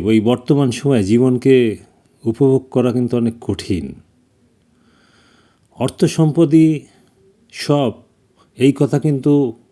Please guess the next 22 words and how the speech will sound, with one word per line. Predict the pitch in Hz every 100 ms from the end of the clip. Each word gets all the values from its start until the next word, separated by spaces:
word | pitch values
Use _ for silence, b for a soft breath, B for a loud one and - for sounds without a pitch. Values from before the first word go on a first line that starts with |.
| _ _ _
বলছি | 113 131 - 131
না। | 98 92 - _ _ _ _ _ _ _ _ _ _ _ _ _ _ -
অর্থ | 110 -
সম্পদ | 143 147 135 143 131
সব | - 135 123 95
না, | 78 71 - _ _
কিন্তু | 101 98
অর্থের | 98 - - 160 143
কিন্তু | 156 151
অনেক | 135 127 -
প্রয়োজন। | 101 90 87 73 73 _ _ _ _ _ _ _ b b b -
অর্থ | 139 -
অনেক | 160 170 170
কিছুরই | 170 180 175
সমস্যার | 165 139 135 - 127 -
সমাধান | 120 107 101 87
করে। | 82 73 - _ _ _ b b b b b b b b b b b b -
মনে | 156 160
করেন | 151 151 139
কোনো | 147 151
অসুস্থ | 131 - - -
ব্যক্তি, | 123 127 - - 120